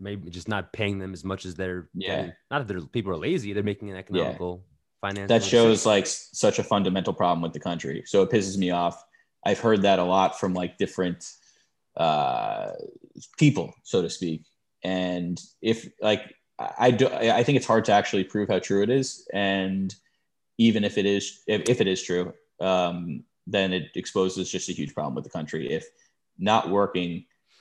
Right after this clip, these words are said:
Speaker 2: is, uh, more economically beneficial than, like, being paid by a company.
Speaker 1: I, I deserve to be attacked. I'm a big fan of P J Tucker Carlson.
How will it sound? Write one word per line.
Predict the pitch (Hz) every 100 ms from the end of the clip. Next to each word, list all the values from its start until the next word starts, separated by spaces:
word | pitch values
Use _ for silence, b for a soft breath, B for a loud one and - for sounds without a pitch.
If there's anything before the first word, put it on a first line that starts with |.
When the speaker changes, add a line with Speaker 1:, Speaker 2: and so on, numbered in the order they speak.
| _
Speaker 2:
is, | 87 87 80 80 - - - -
uh, | 82 78 67 58 - -
more | 87 92 90 80
economically | 69 95 80 78 80
beneficial | 76 76 76 71 58 52
than, | 55 53 50 50 - _ _ _
like, | 80 80 -
being | 87
paid | - 73 60
by | 50
a |
company. | - 60 50 50 _ _ _ _ _ _ _ _ _
Speaker 1:
I, | - 185
I | 147 180
deserve | 175 196
to | 165
be | 170
attacked. | - 160 85 90
I'm | 101
a |
big | 104 113
fan | - 110 107
of | 87
P | - 107
J | 104 104 95
Tucker | - 110 104
Carlson. | - 101 95 -